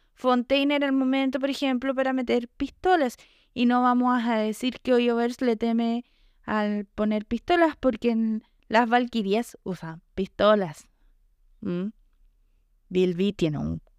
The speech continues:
cañón. Entonces, no es tampoco que el juego no esté destinado a ese público,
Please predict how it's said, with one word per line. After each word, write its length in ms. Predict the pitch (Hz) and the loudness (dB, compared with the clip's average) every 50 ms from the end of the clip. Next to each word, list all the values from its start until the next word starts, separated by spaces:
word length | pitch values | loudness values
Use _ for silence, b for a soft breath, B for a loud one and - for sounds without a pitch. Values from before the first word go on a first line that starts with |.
| _ _ _ | _ _ _
cañón. 720 | _ - - 127 139 135 151 160 160 160 156 151 143 143 143 _ _ _ _ _ _ _ _ _ _ _ _ _ _ _ _ _ _ _ _ _ _ _ _ _ _ _ - | _ -12 -6 -4 -2 -2 0 0 -2 -2 -4 -4 -8 -10 -12 _ _ _ _ _ _ _ _ _ _ _ _ _ _ _ _ _ _ _ _ _ _ _ _ _ _ _ -10
Entonces, 800 | - 202 - - 220 220 226 226 277 262 226 226 220 190 190 - - _ _ _ _ _ _ _ _ _ _ _ _ _ b b b b b b b b b - | -10 -6 -2 2 2 2 4 4 4 4 6 4 4 2 0 -4 -10 _ _ _ _ _ _ _ _ _ _ _ _ _ b b b b b b b b b -6
no 200 | - 220 233 247 | 0 2 4 4
es 160 | 262 294 294 | 4 4 2
tampoco 480 | - 285 262 247 - 277 294 285 294 262 | 2 2 2 2 2 0 0 0 0 0
que 460 | 247 240 240 226 226 - - - - - | 2 2 2 2 2 -2 -4 -8 -10 -6
el 160 | - 196 214 | -6 -6 -6
juego 340 | - - 254 247 254 262 247 | -2 -2 0 0 2 2 2
no 100 | 240 233 | 0 0
esté 300 | 240 - - - 254 254 | -2 -4 -4 -2 -2 -2
destinado 680 | 247 247 226 - - 233 226 214 226 233 240 240 226 | -2 -4 -6 -8 -6 -4 -2 -2 0 0 -2 -2 0
a 140 | 226 226 226 | 0 0 -2
ese 240 | 233 - - 214 - | -2 -2 -4 -4 -4
público, 720 | - 269 311 330 277 254 254 240 - - 262 277 285 - | -2 0 0 0 2 0 -2 -2 -2 0 0 0 0 -2